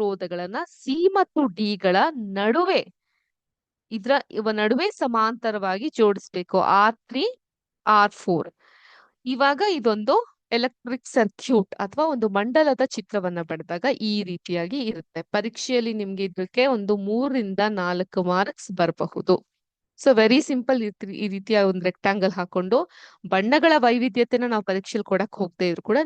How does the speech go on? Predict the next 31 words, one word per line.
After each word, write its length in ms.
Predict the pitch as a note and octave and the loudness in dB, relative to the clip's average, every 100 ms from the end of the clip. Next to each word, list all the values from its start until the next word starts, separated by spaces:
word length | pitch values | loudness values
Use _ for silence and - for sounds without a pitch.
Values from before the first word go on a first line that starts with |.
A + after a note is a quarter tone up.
| B3+ | 0
ನೀಟಾಗಿ 420 | A#3+ D4 A#3+ A3 F#3 | -2 0 0 0 -4
ಈ 20 | F3 | -6
ರೀತಿ 160 | G#3 A3 | -6 -2
ಬರೆದು 240 | F#3 E3+ F#3+ | -2 -2 -4
ತೋರಿಸಬಹುದು. 540 | F3+ F3 - F#3+ F3+ A3 F#3+ F3 | -4 -4 -4 -4 0 0 2 2
ಎ 20 | G3+ A#3+ | 2 2
ಮತ್ತು 200 | G#3 - F3 | -2 -2 -4
ಬಿ 100 | F3 E3+ | -4 -4
ನಡುವೆ 240 | D#3+ G3 B3+ - F#3 | -2 2 0 2 0
ಆರ್ 120 | F#3 F3+ | 0 0
ಒನ್, 100 | A3 - F3 | -2 -2 -4
ಆರ್ 120 | F3+ - | -4 -2
ಟು 80 | F#3 | 0
ರೋಧ 180 | F3+ F3 F#3 F3 | 0 0 0 -2
ಇರುತ್ತೆ, 280 | F3+ B3 E4 _ _ _ _ _ _ _ _ _ _ _ - | -2 -2 -2 _ _ _ _ _ _ _ _ _ _ _ -10
ಸಿ 120 | A3+ A#3 | -4 -2
ಮತ್ತೆ 200 | A#3+ - G3+ F#3 | -4 0 0 0
ಡಿ 80 | F#3 F#3+ | -4 0
ನಡುವೆ 260 | F3+ F3+ D#4+ - - _ - G3+ | 0 2 0 -2 -20 _ 2 4
ಆರ್ 140 | A3 - | 4 2
ತ್ರೀ, 140 | A#3 A#3+ G3+ | -4 -2 0
ಆರ್ 120 | F#3+ F3+ | 0 -2
ಫೋರ್ 180 | - C#4+ G#3+ | 0 0 2
ರೋಧವನ್ನ 420 | F#3 F#3+ F3+ F3 E3+ | -2 -2 -4 -6 -8
ಇಟ್ಟಿದ್ದೀವಿ. 400 | - F3 F3 A#3+ C#4+ | -8 -4 -4 -2 -2
ಒಂದು 120 | G#3 F#3+ | -2 -2
ಸ್ವಿಚ್, 360 | - B3 - G#4 G#4 G3+ | 2 0 2 2 2 2
ಬ್ಯಾಟರಿ, 460 | F#3+ G3+ A#3+ A#3 C#4 - | 0 0 -2 -2 -2 -2
ಆ 20 | G3+ G3 | -2 -2
ಮೀಟರ್ 320 | F3+ E3+ E3+ - G#3+ | -6 -4 -6 -4 -8
ಇಷ್ಟನ್ನ 440 | - - G3 F#3+ | -4 0 0 0